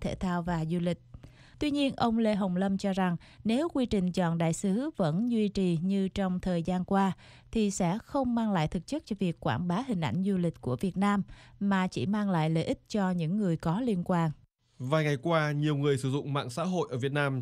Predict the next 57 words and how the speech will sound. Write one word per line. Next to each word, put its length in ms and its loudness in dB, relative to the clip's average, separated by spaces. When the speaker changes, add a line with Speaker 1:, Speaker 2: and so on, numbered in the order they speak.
Speaker 2:
tranh 260 -2
cãi 260 -2
gay 180 0
gắt 240 2
về 240 -4
việc 340 -2
một 240 -2
quỹ 380 -4
của 220 -2
con 220 -4
gái 400 0
cựu 160 -4
Thủ 140 -4
tướng 220 -2
Nguyễn 140 -4
Tấn 160 -4
Dũng 400 -6
đóng 220 -2
góp 260 -2
tiền 220 0
xây 220 -4
dựng 280 -2
một 60 -2
ngôi 200 0
trường 220 -2
miền 120 0
núi. 360 -2
Ngôi 200 4
trường 260 0
liên 200 2
quan 160 0
đến 100 -4
cuộc 120 -2
tranh 160 -2
cãi 400 -2
là 360 0
trường 260 -2
tiểu 180 -2
học 240 -2
Lũng 240 -4
Luông 280 0
ở 240 -4
tỉnh 140 -2
Thái 180 -2
Nguyên, 280 0
cách 140 -2
thủ 80 0
đô 120 2
Hà 120 0
Nội 260 -2
khoảng 280 -2
một 200 -2
trăm 200 -2
ki-lô-mét 460 -2
về 160 -4
phía 160 -4
bắc. 180 0